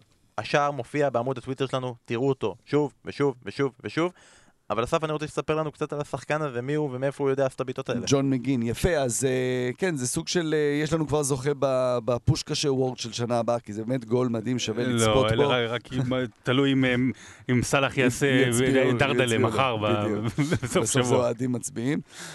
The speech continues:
Speaker 2: אז ג'ון מגין הסקוטי הגיע מהיבס, מברניאן, זה בעצם, אה, בסקוטלנד, אה,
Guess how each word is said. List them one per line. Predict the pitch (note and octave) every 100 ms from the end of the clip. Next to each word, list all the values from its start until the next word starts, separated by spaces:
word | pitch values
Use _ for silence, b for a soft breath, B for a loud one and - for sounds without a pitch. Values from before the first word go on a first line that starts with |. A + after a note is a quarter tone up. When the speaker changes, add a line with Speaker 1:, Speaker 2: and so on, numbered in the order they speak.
| B B
Speaker 2:
אז | C3+ B2
ג'ון | E3+ G3+
מגין | F3+ G3 G#3
הסקוטי | F#3+ D#3 C3+ - G3 A3+ A3
הגיע | D#3+ C3+ G3
מהיבס, | G3+ D3 A#2+ G3 B2 - A#2
מברניאן, | B2 A2+ D3 F3+ D#3+ C3 A#2
זה | G#2 A2+ A#2
בעצם, | A2+ C3+ - D3 C#3
אה, | C3 A#2+ A2+
בסקוטלנד, | B2 - D#3 F3 D3
אה, | C3